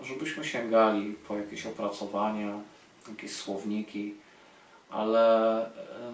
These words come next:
na tyle, na ile możemy, żebyśmy, Panie, samodzielnie badali Twoje Słowo, dlatego że jest ono skonstruowane w taki sposób, żeby nawet dziecko było w stanie zrozumieć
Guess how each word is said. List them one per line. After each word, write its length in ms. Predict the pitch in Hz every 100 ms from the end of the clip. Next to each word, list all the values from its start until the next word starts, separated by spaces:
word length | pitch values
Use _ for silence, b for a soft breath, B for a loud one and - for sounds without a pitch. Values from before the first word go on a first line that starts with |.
| 117 117
na 120 | 113
tyle, 260 | - 160 147
na 140 | 120
ile 200 | 127 113
możemy, 520 | 110 107 117 123 120
żebyśmy, 600 | 113 110 107 110 110 113 - -
Panie, 440 | 110 110 110 110 - - _ _
samodzielnie 720 | - - 113 117 123 131 120 107
badali 440 | 110 107 107 110
Twoje 340 | - - 107
Słowo, 560 | 104 - 110 101 107 - B B B B -
dlatego 320 | 113 117 120
że 120 | 120
jest 160 | 123 -
ono 180 | 127 120
skonstruowane 840 | - 127 - - 123 117 117 110
w 80 | -
taki 240 | 113 170
sposób, 600 | - - 123 - - - b b b b b b
żeby 200 | - 113
nawet 360 | 117 113 110 104
dziecko 440 | - 131 - -
było 260 | - 104 104
w 100 | 101
stanie 420 | - 104 104 107
zrozumieć 800 | 104 113 110 113 107 104 104 -